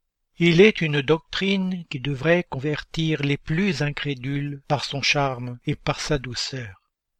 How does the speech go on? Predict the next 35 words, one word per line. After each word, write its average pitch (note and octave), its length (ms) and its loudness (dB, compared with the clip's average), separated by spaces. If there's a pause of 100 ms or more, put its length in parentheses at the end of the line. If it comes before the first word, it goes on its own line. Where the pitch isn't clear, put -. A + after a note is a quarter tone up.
(140)
celle D3 420 4
des A#2+ 240 -6
anges C3 220 -6
gardiens. A#2+ 500 -6 (1160)
Pensez F3+ 420 0
qu'on D3+ 220 -6
a D3 100 -2
toujours F#3+ 540 -4
près D#3 180 -2
de C3 120 -6
soi C3+ 540 -6
des D3 280 2
êtres E3+ 440 6
qui D3 120 -4
vous C#3+ 120 -8
sont E3+ 300 -4
supérieurs, C3 920 -10 (420)
qui D#3 100 -6
sont F#3 280 0
toujours D3 400 -6
là D#3 240 6
pour D3+ 200 -4
vous D3+ 260 -4
conseiller, A#2 760 -8 (220)
vous D#3 180 0
soutenir, C3+ 880 -2 (180)
pour C#3+ 180 -2
vous C#3+ 300 -2
aider E3 360 4
à D#3+ 120 6
gravir D3+ 680 2
l'âpre D#3 560 2
montagne D3 720 -4
du B2+ 180 -8
bien, C3 300 -4